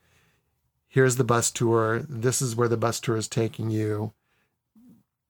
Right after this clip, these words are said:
For the most part, you're gonna eat the food at the restaurants where they take you.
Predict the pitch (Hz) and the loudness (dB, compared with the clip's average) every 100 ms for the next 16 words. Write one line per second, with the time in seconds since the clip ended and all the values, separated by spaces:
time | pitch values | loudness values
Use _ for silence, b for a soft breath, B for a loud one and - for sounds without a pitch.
0 | _ _ _ - - 117 113 120 120 - | _ _ _ -12 0 2 4 4 4 2
1 | 120 113 120 - - 135 113 117 123 113 | 2 2 0 -6 -12 -10 -2 2 2 2
2 | 110 120 - 123 113 113 113 110 113 - | 0 -4 -2 2 2 2 0 -2 -2 0
3 | 117 107 117 117 117 120 110 - 110 107 | -4 -2 -2 0 0 -2 -2 -4 -4 -4